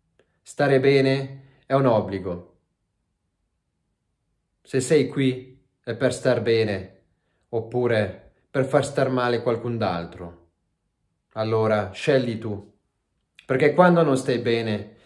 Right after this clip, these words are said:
tu fai star male chi ti sta vicino. Allora,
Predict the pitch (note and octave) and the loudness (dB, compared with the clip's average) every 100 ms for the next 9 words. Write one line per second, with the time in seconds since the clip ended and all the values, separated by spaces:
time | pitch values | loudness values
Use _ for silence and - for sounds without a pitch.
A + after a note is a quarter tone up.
0 | _ - C3+ C#3 A#2+ B2+ A#2+ B2 B2+ A#2+ | _ -8 -4 -2 -2 -2 0 0 0 -2
1 | B2+ B2+ A2+ B2 A#2+ A2 A#2 G#2 G2+ F#2+ | -4 -6 -4 -4 -4 -6 -8 -6 -6 -10
2 | - _ - - A2+ B2+ C#3+ E3+ F3+ - | -18 _ -20 -6 0 2 4 2 0 -6
3 | - | -20